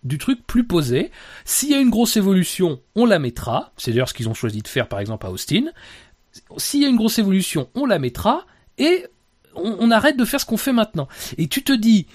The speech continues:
tu te dis, mais qu'est-ce qui à un moment donné a tellement déconné que du côté de Honda et de McLaren, on s'est pas posé la question de savoir s'il valait pas mieux à un moment donné construire lentement sur des bases. C'est,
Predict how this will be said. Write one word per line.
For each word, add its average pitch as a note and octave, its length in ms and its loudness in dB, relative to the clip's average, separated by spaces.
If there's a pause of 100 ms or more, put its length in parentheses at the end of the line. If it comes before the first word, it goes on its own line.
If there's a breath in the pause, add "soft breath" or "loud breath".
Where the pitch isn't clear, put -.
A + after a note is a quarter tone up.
(140 soft breath)
tu D3 120 -8
te E3+ 100 -2
dis, A#3+ 160 2
mais D#3 160 0 (560)
qu'est-ce - 240 -2
qui A3 160 -2
à F#3+ 60 4
un F#3+ 60 4
moment G#3 320 2
donné F#3 320 2
a D#3 80 0
tellement A3 500 2
déconné F3 680 -2
que D3 140 -4
du C3+ 300 -6
côté G#3 360 0
de D3 140 -2
Honda D#3+ 320 0
et D#3 40 0
de D3 60 -4
McLaren, D3 500 -2
on E3+ 60 -4
s'est - 180 -8
pas G3 200 0
posé D#3+ 320 0
la C#3+ 100 -2
question C#3 400 -8
de F#3+ 60 -8
savoir D3 340 -4
s'il - 200 -10
valait B2+ 260 -2
pas G3 220 0
mieux F#3 360 4
à D#3+ 40 2
un D#3 40 -2
moment C#3 220 -4
donné C3+ 300 -2 (580 loud breath)
construire G#3+ 720 0
lentement G3 540 2
sur B2+ 220 -6
des B2 120 0
bases. F3 220 -4
C'est, F#3+ 160 -2